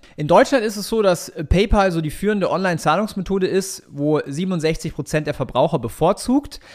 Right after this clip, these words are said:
aber auch Kauf auf Rechnung folgt mit vierzig Prozent. Ja, während Kreditkarten und Lastschrift,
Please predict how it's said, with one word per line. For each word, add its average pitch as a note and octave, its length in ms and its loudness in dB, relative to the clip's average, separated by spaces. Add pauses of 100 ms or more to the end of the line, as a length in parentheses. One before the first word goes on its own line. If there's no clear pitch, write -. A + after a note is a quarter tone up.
(180)
aber G3 200 4
auch G3+ 180 2
Kauf G#3+ 380 2
auf F3+ 400 -2
Rechnung F#3 680 2 (280)
folgt - 540 0
mit F3+ 160 0
vierzig A#3 480 -4
Prozent. - 580 -8 (280)
Ja, E3 180 0
während F#3+ 220 2
Kreditkarten G3+ 540 0
und E3 60 -4
Lastschrift, F#3+ 540 -2